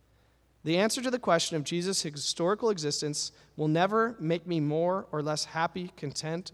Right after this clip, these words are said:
hopeful, likable, rich, famous, or immortal. But as a history, as a historian,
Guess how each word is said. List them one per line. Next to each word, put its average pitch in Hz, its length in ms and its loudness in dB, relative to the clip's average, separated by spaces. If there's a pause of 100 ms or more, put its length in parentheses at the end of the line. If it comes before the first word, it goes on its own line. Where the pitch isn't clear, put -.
(120)
hopeful, 190 640 -2
likable, 170 500 -2 (120)
rich, - 440 -2 (220)
famous, 151 460 -2 (100)
or 147 220 -4
immortal. 151 560 -2 (720)
But 147 100 -2
as 170 140 4
a 208 80 2
history, 175 420 0
as 180 200 -2
a 202 60 2
historian, 170 600 0